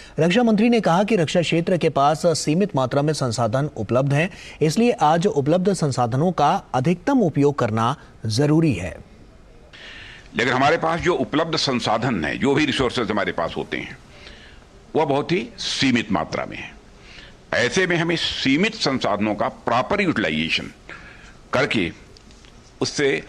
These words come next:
Speaker 2: optimum output निकालने की कोशिश करनी पड़ती है। और आप defense sector में हमारे पास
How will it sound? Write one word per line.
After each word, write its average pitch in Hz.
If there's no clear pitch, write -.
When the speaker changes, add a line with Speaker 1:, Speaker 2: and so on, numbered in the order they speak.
Speaker 2:
optimum 196
output 143
निकालने 120
की -
कोशिश 95
करनी 85
पड़ती 76
है। -
और 90
आप 127
defense 127
sector 143
में 151
हमारे 117
पास 120